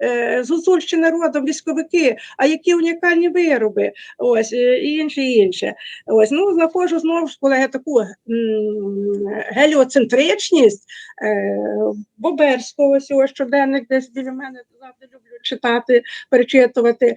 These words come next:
е, його, о, вступ до співаника, е, українських січових стрільців,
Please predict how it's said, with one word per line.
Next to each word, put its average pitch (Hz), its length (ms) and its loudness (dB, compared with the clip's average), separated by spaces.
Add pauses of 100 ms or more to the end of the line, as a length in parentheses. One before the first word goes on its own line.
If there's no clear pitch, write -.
(280)
е, 226 200 6
його, 269 540 2
о, 254 280 2 (240)
вступ 330 480 2
до 285 180 -2
співаника, 269 1080 0 (160)
е, 208 160 -4
українських 277 720 0
січових 277 420 -2
стрільців, 254 840 4